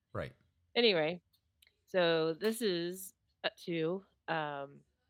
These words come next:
Speaker 2: and he's listed even under the Sumerian gods, under the sun god. So he presents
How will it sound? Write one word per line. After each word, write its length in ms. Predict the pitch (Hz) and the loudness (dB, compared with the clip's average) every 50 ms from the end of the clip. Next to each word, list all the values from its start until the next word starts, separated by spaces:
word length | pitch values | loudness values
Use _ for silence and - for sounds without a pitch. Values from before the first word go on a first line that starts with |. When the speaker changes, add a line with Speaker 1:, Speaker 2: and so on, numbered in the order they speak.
| _ _ _ _ _ - | _ _ _ _ _ -4
Speaker 2:
and 240 | 147 147 147 147 151 | -4 -2 -2 -4 -6
he's 260 | 156 180 175 165 165 | -6 -8 -8 -6 -4
listed 400 | 165 160 147 - - - 151 143 | -4 -4 -4 -6 -10 -14 -12 -10
even 260 | 147 143 143 139 139 139 | -10 -10 -10 -10 -10 -10
under 240 | 135 135 139 135 135 | -10 -10 -10 -10 -10
the 100 | 139 139 | -10 -14
Sumerian 680 | - - 143 135 135 135 131 127 127 127 127 127 127 | -14 -14 -14 -10 -8 -6 -6 -6 -6 -6 -8 -10 -12
gods, 360 | 127 117 113 117 123 117 _ - | -10 -10 -8 -8 -8 -10 _ -12
under 240 | 131 127 127 127 | -14 -12 -14 -16
the 140 | 123 - 127 | -14 -14 -14
sun 340 | - - - 135 123 127 127 | -14 -12 -12 -10 -10 -10 -8
god. 320 | 123 123 120 120 139 151 175 - _ _ _ - - - - _ _ _ | -6 -4 -4 -4 -4 -6 -8 -14 _ _ _ -20 -20 -20 -20 _ _ _
So 320 | - - 131 127 123 123 143 - | -6 -4 -2 -2 -4 -6 -8 -14
he 180 | 156 - 139 127 | -16 -16 -16 -16
presents 560 | - - 120 127 127 139 131 127 123 - - | -12 -12 -12 -10 -10 -10 -10 -10 -12 -14 -18